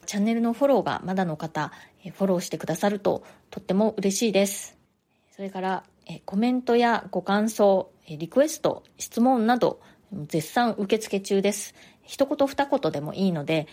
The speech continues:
えー、ぜひね、皆さんの感じたこととか、えー、思いを、えー、共有してくださったらとっても嬉しいです。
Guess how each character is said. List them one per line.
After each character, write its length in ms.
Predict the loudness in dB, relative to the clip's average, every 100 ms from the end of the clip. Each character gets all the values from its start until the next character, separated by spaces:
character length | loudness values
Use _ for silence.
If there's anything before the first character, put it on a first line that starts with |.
| -20 _ -12
え 80 |
ー、 40 | -2
ぜ 120 | 0
ひ 160 | 0 -2
ね、 220 | -4 -6 _ _ _ -6
皆 200 | -4 -2
さ 160 | -2 -2
ん 240 | -4 -10 -8
の 180 | -8 -6
感 220 | -4 -2
じ 120 | 0
た 120 | 0
こ 120 | 0
と 380 | 4 4 4 -2 -14
と 80 |
か、 280 | -2 0 -2 -6 -18 -12
え 460 | -10 -8 -8 -10 -14
ー、 40 | _
思 280 | -2 0 2
い 100 | 0
を、 220 | -2 -4 -10
え 180 | -20 -20
ー、 60 | -6
共 180 | 0 2
有 180 | 2 0
し 100 | -2
て 140 | -4
く 100 | -2
だ 100 | -2
さ 100 | -2
っ 40 | -2
た 140 | 0
ら 260 | 2 0 -4 _
と 120 | -18 -18
っ 20 |
て 260 | _ -2
も 100 | 2 4
嬉 160 | 2
し 100 | 2
い 20 |
で 120 | 0 -2
す。 200 | -8